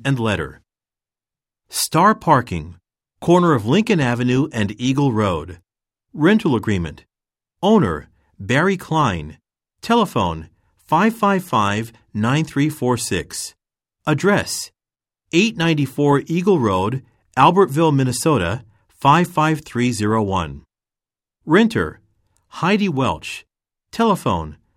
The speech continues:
five five five, three eight six seven. Address, ninety-six eighty-nine Lincoln Avenue, Albertville, Minnesota, five five three zero one.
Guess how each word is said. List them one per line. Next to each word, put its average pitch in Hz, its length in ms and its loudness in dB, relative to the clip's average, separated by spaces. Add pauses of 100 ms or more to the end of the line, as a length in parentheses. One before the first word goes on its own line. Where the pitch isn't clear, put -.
(120)
five 131 360 0
five 123 260 0
five, 165 480 -2 (240)
three 185 280 0
eight 160 180 0
six 143 240 -6
seven. 90 460 -4 (480)
Address, 151 640 -2 (560)
ninety-six 185 720 0
eighty-nine 139 640 0
Lincoln 139 260 -2
Avenue, 123 520 0 (360)
Albertville, 151 640 2
Minnesota, 123 720 -2 (300)
five 170 400 2
five 156 340 0
three 131 300 -2
zero 107 280 0
one. 90 400 -2